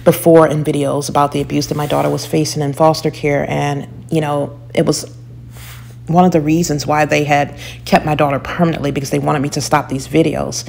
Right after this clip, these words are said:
And Tanya Cross at that time had a meeting with me. We had a meeting with Tanya Cross and Rosalind Bailey,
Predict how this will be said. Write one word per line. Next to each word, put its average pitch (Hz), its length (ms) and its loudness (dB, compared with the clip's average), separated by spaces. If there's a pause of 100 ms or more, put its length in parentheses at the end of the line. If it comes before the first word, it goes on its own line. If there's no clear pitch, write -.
(360)
And 147 340 2
Tanya 165 360 2
Cross 165 420 4
at 151 80 2
that 147 160 0
time 143 420 0
had 151 200 2
a 143 40 2
meeting 147 300 0
with 143 240 -4
me. 147 220 0
We 147 120 2
had 147 160 4
a 143 40 0
meeting 147 240 -2
with 143 80 -6
Tanya 156 280 0
Cross 147 580 0
and 147 220 0
Rosalind 151 380 4
Bailey, 135 420 -4